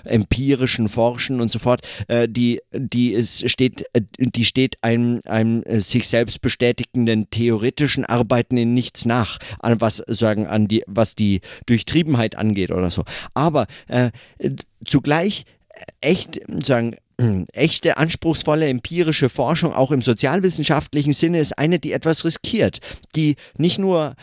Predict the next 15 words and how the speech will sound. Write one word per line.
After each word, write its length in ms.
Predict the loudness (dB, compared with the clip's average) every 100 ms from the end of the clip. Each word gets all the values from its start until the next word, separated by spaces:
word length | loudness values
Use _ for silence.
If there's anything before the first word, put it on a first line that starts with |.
| -6
einen 200 | 0 0
riskanten 540 | 0 -2 0 0 0
Feldzugang 600 | 0 0 0 -2 0 0
beispielsweise 720 | 2 -2 0 -2 0 0 0 0
be-, 220 | 0 0
äh, 260 | 2 0 0
beinhaltet, 720 | 0 2 2 2 0 -2 -2
also 200 | -2 -2
die 180 | 0 0
etwas, 380 | 2 0 0 -2 -12 -4
äh, 140 | -2 0
erfordert 560 | 0 0 0 0 0 -2
auch, 340 | 0 0 -2
äh, 140 | -2 0
was 240 | 0 -2